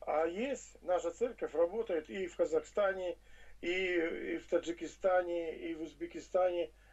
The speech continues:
которые бывшие. Вот. Но я не скажу, что там наши были в Турции, там я не знаю. Ну, ну, у евреев наши группы есть уже,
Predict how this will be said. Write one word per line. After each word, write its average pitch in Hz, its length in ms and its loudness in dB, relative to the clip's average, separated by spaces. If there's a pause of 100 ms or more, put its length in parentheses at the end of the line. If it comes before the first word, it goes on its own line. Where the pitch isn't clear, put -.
(140)
которые 156 280 0
бывшие. 147 600 0 (460)
Вот. 139 240 0
Но 190 80 -4
я 185 140 4
не 196 80 2
скажу, 202 340 0
что 196 180 2
там 160 260 -2
наши 160 280 -4
были 156 380 -6 (340)
в - 100 -18
Турции, 151 480 -4
там 160 260 2
я 160 100 2
не 160 100 -4
знаю. 143 440 0 (600)
Ну, 220 320 6
ну, 233 260 2
у 214 60 2
евреев 185 680 2
наши 170 260 2
группы 160 360 -6
есть 147 260 -4
уже, 127 320 -4